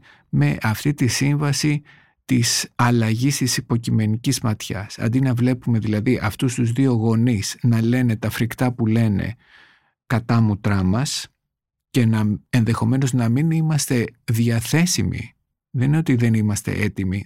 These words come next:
δεν είμαστε διαθέσιμοι για να τα ακούσουμε και να συνταχθούμε με αυτά,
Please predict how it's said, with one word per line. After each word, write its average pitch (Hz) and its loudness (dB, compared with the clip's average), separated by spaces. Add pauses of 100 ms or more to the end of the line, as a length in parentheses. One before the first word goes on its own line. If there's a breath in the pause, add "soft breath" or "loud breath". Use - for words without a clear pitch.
δεν 127 0
είμαστε 143 -2
διαθέσιμοι 120 -2 (160)
για 123 0
να 101 0
τα 98 -4
ακούσουμε 110 -4
και - -6
να 101 -2
συνταχθούμε 104 -2
με 95 -4
αυτά, 143 -4